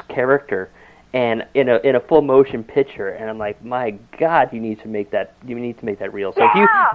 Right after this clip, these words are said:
Speaker 1: you do what you gotta
Speaker 2: I
Speaker 1: do to
Speaker 2: love
Speaker 1: make
Speaker 2: it.
Speaker 1: that, make that real, please. I, I
Speaker 2: I
Speaker 1: will
Speaker 2: will.
Speaker 1: see that.
Speaker 2: I will. I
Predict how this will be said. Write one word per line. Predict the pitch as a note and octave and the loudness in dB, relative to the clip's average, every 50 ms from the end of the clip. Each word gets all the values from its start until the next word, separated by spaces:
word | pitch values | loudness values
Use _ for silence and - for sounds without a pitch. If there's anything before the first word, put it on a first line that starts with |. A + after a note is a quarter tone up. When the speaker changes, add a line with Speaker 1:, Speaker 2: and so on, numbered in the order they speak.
| B2+ - | 2 2
Speaker 1:
you | A3+ | 4
do | B3 | 4
what | C4+ B3 - - | 2 2 0 0
you | G#3+ | 4
gotta | G#3 A3+ G3+ F#3+ | 6 8 6 8
Speaker 2:
I | E3+ | 6
Speaker 1:
do | G#3 F#3+ | 4 4
to | E3 | 4
Speaker 2:
love | D#3 | 4
Speaker 1:
make | D3+ F3+ G3 G3 | 2 2 4 6
Speaker 2:
it. | G#3 | 4
Speaker 1:
that, | F#3+ F#3 - - D#3 | 4 4 2 -2 -4
make | F3+ F#3+ F#3 | -2 0 2
that | - F#3 D3+ | 2 2 2
real, | D3+ D#3 D3 A#2+ F#2+ - - | 2 0 -2 -2 -4 -4 -6
please. | - - D#3+ C3+ G#2 F#2+ F2 - - - _ _ _ _ - | -4 -2 -2 -2 -2 -6 -12 -16 -20 -20 _ _ _ _ -4
I, | B2+ | -2
I | B2+ C3 - C#3 D3+ | -2 0 4 4 4
Speaker 2:
I | |
Speaker 1:
will | D3 D3 C#3+ | 4 4 0
Speaker 2:
will. | C3+ | -4
Speaker 1:
see | - - D3 B2+ | -4 -6 -4 -2
that. | G#2+ F#2 F2 - | -2 -4 -4 -4
Speaker 2:
I | - | -8
will. | F4 C#4 E4+ D4+ G3 - - - - - - - - - _ _ _ | -12 -12 -12 -12 -12 -12 -14 -18 -20 -16 -14 -14 -14 -14 _ _ _
I | C#4 D#4+ F4+ | -4 -4 -4